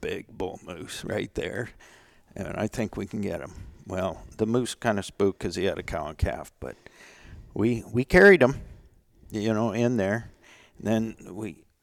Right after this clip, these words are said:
he was, you know, uh, I finally got the bull moose at the end of this meadow,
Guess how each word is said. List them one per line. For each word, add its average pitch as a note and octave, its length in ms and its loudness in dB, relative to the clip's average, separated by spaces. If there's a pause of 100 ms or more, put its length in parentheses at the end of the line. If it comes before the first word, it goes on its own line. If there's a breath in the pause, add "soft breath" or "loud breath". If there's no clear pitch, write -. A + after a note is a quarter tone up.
(140)
he A#2 340 -4
was, A2 280 -4 (360)
you G#2+ 160 -8
know, G#2 240 -6 (920 soft breath)
uh, - 280 -10 (500)
I G#2+ 120 -4
finally C#3+ 400 2
got C3 220 8
the A2+ 60 -6
bull A#2 240 6
moose A#2+ 360 0
at G2+ 180 -2
the G2+ 160 -2
end A2 160 0
of G2 100 -4
this F#2+ 280 -4
meadow, F#2+ 360 0